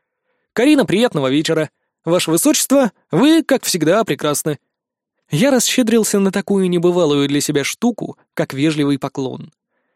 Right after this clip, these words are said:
Толстушка дернула пальцами, приказывая мне убираться,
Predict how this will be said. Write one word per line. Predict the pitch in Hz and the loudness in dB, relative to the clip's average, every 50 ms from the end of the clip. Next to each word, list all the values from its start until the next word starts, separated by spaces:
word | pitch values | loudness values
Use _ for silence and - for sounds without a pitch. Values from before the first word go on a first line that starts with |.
| _ _ _ | _ _ _
Толстушка | - 160 170 165 - - 220 208 - - 185 | -2 -2 0 0 0 0 0 0 0 0 2
дернула | 185 196 190 185 190 190 185 170 | 2 2 2 2 2 0 0 0
пальцами, | - 214 214 196 - - 139 139 | 0 -2 -2 -2 -2 -4 -4 -4
приказывая | 135 - 151 143 160 147 139 139 139 139 139 | -2 -4 -2 -2 -2 -2 0 0 0 0 -2
мне | 139 139 135 | -2 -4 -4
убираться, | 135 139 131 143 160 202 220 - - - - - | -4 -2 -2 -2 -2 -2 -2 -4 -6 -8 -10 -10